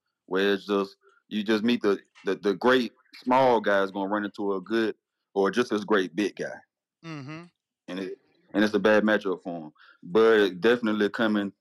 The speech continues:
Speaker 1: he's definitely coming. He's pound for pound top three, top, top five. It's just he ran into a Spence,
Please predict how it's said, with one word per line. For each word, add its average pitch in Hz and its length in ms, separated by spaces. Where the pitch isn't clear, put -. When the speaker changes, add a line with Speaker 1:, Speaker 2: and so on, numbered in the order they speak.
Speaker 1:
he's 101 180
definitely 98 520
coming. 101 360
He's 92 140
pound 110 280
for 98 80
pound 104 420
top 98 280
three, 101 200
top, 101 300
top 107 260
five. 92 320
It's 98 200
just 101 160
he 101 100
ran 101 200
into 95 280
a 90 60
Spence, - 520